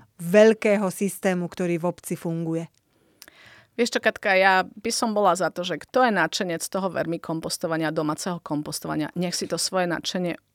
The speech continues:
Speaker 2: udrží. Nech sa o tie svoje dažďovky Zuzky stará,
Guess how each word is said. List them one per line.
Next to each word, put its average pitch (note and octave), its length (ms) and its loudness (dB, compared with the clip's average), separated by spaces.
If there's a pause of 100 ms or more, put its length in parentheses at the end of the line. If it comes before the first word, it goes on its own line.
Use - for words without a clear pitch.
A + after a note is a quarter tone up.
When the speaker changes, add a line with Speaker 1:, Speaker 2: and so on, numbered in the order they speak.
(100)
Speaker 2:
udrží. F3 480 -4
Nech A3+ 320 2
sa E3+ 160 4
o F3 80 2
tie G3+ 160 -4
svoje F3 480 2
dažďovky F#3 640 2
Zuzky E3+ 480 -6
stará, F3+ 800 4